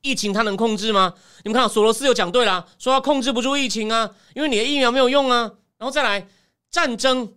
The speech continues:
战争，虽然中共给了俄罗斯很多资源，可是呢，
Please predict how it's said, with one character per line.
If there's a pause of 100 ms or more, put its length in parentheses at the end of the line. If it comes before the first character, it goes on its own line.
(1000)
战
争， (1700)
虽
然 (320)
中
共
给
了
俄
罗
斯
很
多
资
源，
可
是
呢，